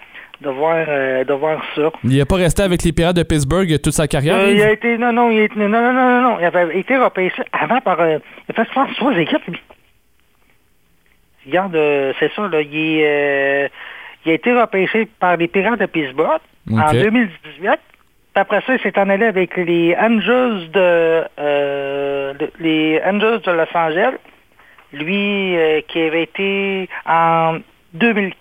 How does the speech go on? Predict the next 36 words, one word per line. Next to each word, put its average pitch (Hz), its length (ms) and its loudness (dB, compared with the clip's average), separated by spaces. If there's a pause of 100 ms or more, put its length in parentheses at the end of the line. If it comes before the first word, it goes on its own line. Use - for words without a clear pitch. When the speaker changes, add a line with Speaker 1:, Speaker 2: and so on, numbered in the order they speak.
Speaker 1:
quinze, 269 360 -2
il 165 100 -8
y 156 60 0
avait 156 200 0
quand 170 160 0
même 175 240 -2
une 220 180 2
moyenne 180 360 0
à 156 140 -2 (380)
deux 180 260 0
cent 214 120 0
quarante-deux 160 640 0
bâtons 160 440 -2 (140)
Speaker 2:
Ok. 113 280 -2
Speaker 1:
en 156 240 0 (180)
cent 214 160 2
vingt-cinq 180 480 0
rencontres 160 460 0
qui 165 60 0
avaient 160 220 2 (100)
été 160 360 0
jusque 160 300 -4
dans 156 140 0
le 147 140 0
double 156 400 -2
A. - 140 0 (500)
Après 175 300 0 (100)
ça, 254 140 2 (420)
il 165 80 2
avait 165 220 4
re-signé 208 640 0
comme, 202 580 0 (920)
dans 175 120 4
les 175 120 4
ligues 202 260 0
mineures, 190 300 0